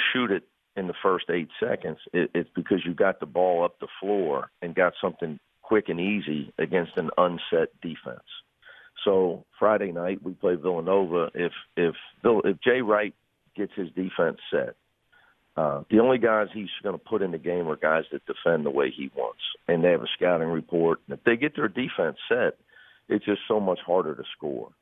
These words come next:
So, uh, the, the advantage of our style, we play four guards. Jaime Jaquez is our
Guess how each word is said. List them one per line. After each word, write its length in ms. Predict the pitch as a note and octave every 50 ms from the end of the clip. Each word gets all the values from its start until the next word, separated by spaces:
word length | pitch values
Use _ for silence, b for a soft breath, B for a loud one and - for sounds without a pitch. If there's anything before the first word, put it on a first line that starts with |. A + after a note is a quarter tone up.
| - - -
So, 320 | - F2+ E2+ E2 C2+ B1 b b b b b b b b b _ _ -
uh, 240 | D3+ D#3 D3 D3+ - - - _ _ _ - - -
the, 140 | G#2 A2 F#2+
the 120 | F#2 G#2
advantage 440 | F#2+ D#2+ A#2+ A#2+ B2+ B2+ A#2+ G2+ F#2+
of 100 | F#2+ D#2+
our 200 | G2+ G#2+ A2 A2 - -
style, 320 | - G2+ G2 G2+ G2+ G2 F#2
we 100 | F#2+ F#2
play 240 | - - G2+ G2 F#2+ - -
four 220 | G2+ G2+ G2+ F#2+
guards. 400 | D#2+ F#2 F#2+ G2 F#2+ F#2+ F#2+ F#2 -
Jaime 300 | F2+ F#2+ F#2+ F2+ F#2 F#2
Jaquez 540 | D#2+ D#2+ F2+ F#2 F2+ - G2+ F#2 F#2 E2+ E2+
is 140 | E2 D#2+ F2
our 80 | E2+